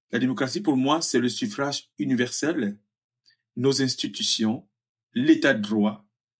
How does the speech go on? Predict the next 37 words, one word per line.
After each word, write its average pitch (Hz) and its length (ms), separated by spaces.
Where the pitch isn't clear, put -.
et 143 140
enfin 104 380
le 123 80
débat 107 200
public. 104 460
Si - 140
le 143 40
débat 151 160
public 208 300
aujourd'hui 143 320
est 143 40
organisé 123 440
sur 127 300
des 107 140
faits 107 420
qui 120 100
n'ont 113 120
aucun 110 260
rapport 117 340
avec 110 140
le 107 100
réel, 113 500
il 151 280
va 123 140
continuer 113 420
à 107 80
être 104 160
perverti. - 680
Le 127 220
débat 104 500
doit 113 200
être 107 160
basé 104 300
sur 107 180
des 104 120
faits 104 300
réels. 104 640